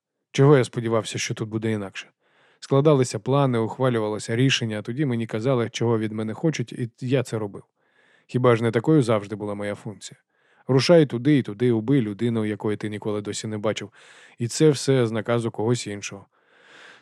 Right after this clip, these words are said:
Не знаю, чого мені так вразило те, що всі їхні грандіозні плани розвивалися без жодного слова від мене. Наче я кінь у стілі.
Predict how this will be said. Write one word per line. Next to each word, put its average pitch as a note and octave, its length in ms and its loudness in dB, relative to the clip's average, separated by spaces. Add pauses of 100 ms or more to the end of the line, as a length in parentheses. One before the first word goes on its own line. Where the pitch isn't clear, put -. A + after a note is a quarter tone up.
Не C3 100 4
знаю, G#2+ 320 2
чого A#2+ 260 -2
мені B2 220 -2
так A2+ 200 -4
вразило A#2 480 0
те, C3 280 -2
що A#2+ 200 -6
всі - 240 -4
їхні A#2 280 -4
грандіозні A2+ 560 0
плани A2+ 320 -4
розвивалися A2 680 0
без A2 200 -6
жодного A#2+ 400 -2
слова G#2+ 360 -4
від G#2 140 -6
мене. G2 260 -14 (540)
Наче B2 260 2
я A#2 180 4
кінь A#2 260 -4
у G2 80 -10
стілі. - 340 -16